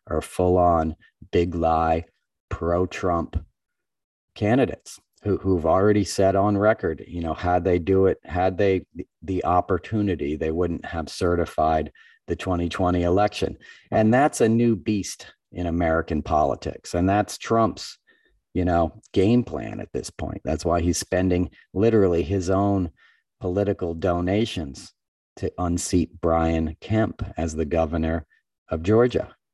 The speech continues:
and backing David Perdue, who at one point, as you know, I've said, was, you know, a corporate C E O. He was a scumbag C E O, but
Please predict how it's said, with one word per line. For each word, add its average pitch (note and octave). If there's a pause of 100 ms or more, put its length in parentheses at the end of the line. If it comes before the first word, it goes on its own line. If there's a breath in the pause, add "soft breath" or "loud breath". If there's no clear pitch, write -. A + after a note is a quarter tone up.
(100)
and E2
backing E2 (360 soft breath)
David E2
Perdue, G2+ (280)
who F#2
at E2
one F2
point, F2+
as F2
you F#2
know, F2
I've F2+
said, A#2
was, F#2 (460)
you D3+
know, C3
a A2
corporate A#2
C A#2
E C#3
O. F2+
He F2+
was F#2+
a F2+
scumbag F#2
C D#2+
E D#2
O, D#2
but E2